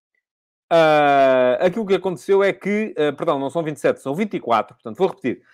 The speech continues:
das vinte e quatro equipas portuguesas que chegaram a quartos de final nas competições europeias neste século,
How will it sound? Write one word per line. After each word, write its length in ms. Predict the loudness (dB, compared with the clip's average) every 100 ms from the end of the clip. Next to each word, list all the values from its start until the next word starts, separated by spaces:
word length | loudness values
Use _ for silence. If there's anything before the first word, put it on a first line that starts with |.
| _
das 200 | -6 -6
vinte 280 | -4 -6 -6
e 60 | -8
quatro 500 | 0 4 4 2 -8
equipas 360 | -8 -6 -6
portuguesas 760 | -6 -10 -6 -2 -2 -2 -8 -14 _ _ _ -4
que 260 | 0 2
chegaram 640 | 0 -4 2 4 4 2
a 60 | -4
quartos 340 | 2 2 2 -6
de 60 |
final 300 | -6 0 0
nas 120 | -2
competições 380 | -12 -14 -10 -6
europeias 520 | -6 -4 -4 -4 -6 -8
neste 340 | -6 -6 -8
século, 600 | -4 -2 -2 -4 -16 -18